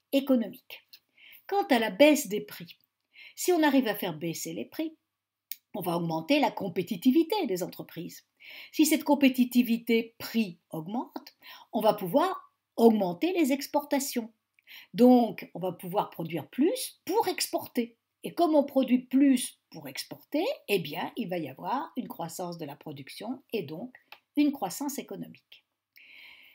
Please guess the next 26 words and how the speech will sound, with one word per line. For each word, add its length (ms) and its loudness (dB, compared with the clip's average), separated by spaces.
Les 140 4
gains 200 4
de 80 4
productivité 960 -2
ont 100 -6
aussi 420 -2
d'autres 640 -2
avantages. 840 -14
En 160 -4
effet, 460 -2
ils 140 -8
sont 320 -8
intéressants 560 -4
pour 140 -6
le 80 -2
budget 460 2
de 80 -10
l'État. 280 -18
Pourquoi ? 520 -2
Parce 240 2
que, 280 -4
par 160 -10
exemple, 440 -8
si 420 4
les 120 -4
profits 460 -2